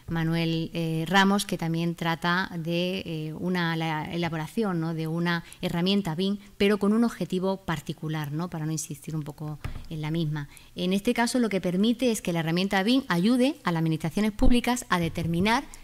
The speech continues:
cuáles son las zonas de las ciudades que están más degradadas, que son más necesarias, para que de una forma dirigida podamos ayudarles a priorizar en las subvenciones que concedan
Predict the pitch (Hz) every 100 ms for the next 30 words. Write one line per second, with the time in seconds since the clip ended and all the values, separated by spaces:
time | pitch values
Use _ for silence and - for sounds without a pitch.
0 | - - - 240 262 262 240 247 190 175
1 | - 240 254 269 277 - _ - 190 185
2 | 202 208 240 240 196 214 - - 190 185
3 | 165 165 160 156 151 - - 175 214 240
4 | - - 202 226 208 175 170 165 156 151
5 | - 156 151 170 170 185 - 226 190 151
6 | - - - - 196 214 196 247 220 196
7 | - - - - 180 185 202 208 202 202
8 | 202 208 214 196 208 240 - - 202 196
9 | 185 - 202 208 269 - 202 208 202 226
10 | - - 175 156 147 190 160 156 151 147
11 | 151 139